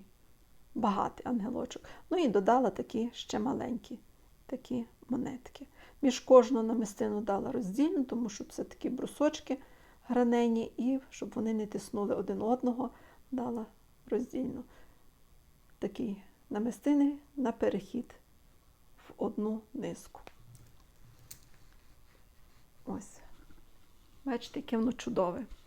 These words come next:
І ще такий онікс. Тут переважає в ньому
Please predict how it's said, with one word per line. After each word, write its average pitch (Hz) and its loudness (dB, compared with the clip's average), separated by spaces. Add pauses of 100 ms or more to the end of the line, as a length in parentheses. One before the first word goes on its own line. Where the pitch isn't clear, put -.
(2250)
І 233 -8
ще 302 6 (2250)
такий 233 2
онікс. 208 -2 (1700)
Тут - -4
переважає 208 0 (1120)
в 214 -6
ньому 196 0